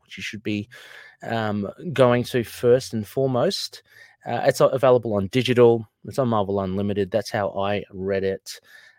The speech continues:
Uh, but it has also been collected in some things. Uh, Spider-Man Firsts trade paperback of two thousand fourteen. Uh, also been collected in Superior Spider-Man Team Up,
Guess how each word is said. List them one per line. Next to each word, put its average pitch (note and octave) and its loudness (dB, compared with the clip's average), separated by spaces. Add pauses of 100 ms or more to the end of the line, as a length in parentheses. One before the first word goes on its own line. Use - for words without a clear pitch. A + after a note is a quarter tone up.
Uh, G2+ -4
but G#2+ -2
it - -6
has B2 -2
also D3 -6
been D#3 -2
collected A#2+ -4
in G2+ -4
some G2 -8
things. F#2+ -8
Uh, G2 -4 (420)
Spider-Man C#3+ 0
Firsts - -4
trade B2 -2
paperback A#2+ -2
of G#2+ -10
two A2+ -8
thousand G2+ -2
fourteen. A#2+ -6 (800)
Uh, A2 -2
also A#2 -6
been A2 -2
collected A2+ -4
in G#2+ -4
Superior G#2 -4
Spider-Man G2+ -2
Team A2 -4
Up, A2 -2